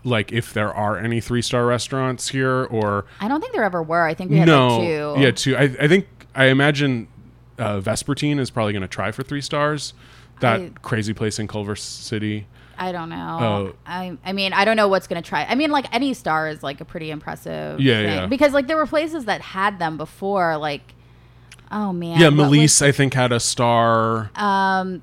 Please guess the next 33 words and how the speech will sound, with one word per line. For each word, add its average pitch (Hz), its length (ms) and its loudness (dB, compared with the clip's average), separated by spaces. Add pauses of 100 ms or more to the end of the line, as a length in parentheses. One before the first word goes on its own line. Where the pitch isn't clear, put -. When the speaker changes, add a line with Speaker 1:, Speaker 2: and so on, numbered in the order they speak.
(140)
Speaker 2:
what's 214 280 -4
that 330 200 0
one 240 180 0
in 196 160 -6
Santa 170 300 -6
Monica? 160 760 -2
Whatever. 185 380 4
It's 180 120 -2
Speaker 1:
Yeah. 170 120 4
Speaker 2:
called, 226 220 4
like, 185 200 2
Valentino 185 1120 -2
or 165 180 -2
something. 160 680 -4
That 165 180 2
had 165 280 -2
one. 147 720 -4 (140)
Um, 156 800 -6 (340)
or 175 100 -4
maybe 180 260 -4
two. 147 680 -8
I 214 80 4
don't 214 120 2
know. 160 80 0
Whatever. 170 320 2 (160)
So - 160 0
I 226 60 2
guess 247 160 -2
they 302 80 -4
got, 240 120 0
like, 175 160 -6
taken 180 300 -8
away. 160 480 -4